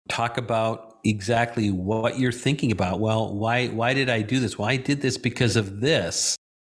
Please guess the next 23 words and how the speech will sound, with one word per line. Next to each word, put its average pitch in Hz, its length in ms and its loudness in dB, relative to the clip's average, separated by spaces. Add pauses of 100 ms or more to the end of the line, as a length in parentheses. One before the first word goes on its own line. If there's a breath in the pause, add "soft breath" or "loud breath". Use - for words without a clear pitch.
(220)
And 120 160 0
that 120 180 0
editor 127 400 0
should 165 380 0
be 117 180 2
able 110 200 0
to 113 100 -2
give 117 260 0
you 107 160 2
a 107 60 2
good 107 240 -2
reason 113 500 2
why 101 560 2
there 104 140 0
needs 107 300 2
to 90 100 0
be 85 240 0
more, 143 480 0
it 95 120 -6
needs 101 280 0
to 95 80 2
be 87 180 0
changed, 131 840 0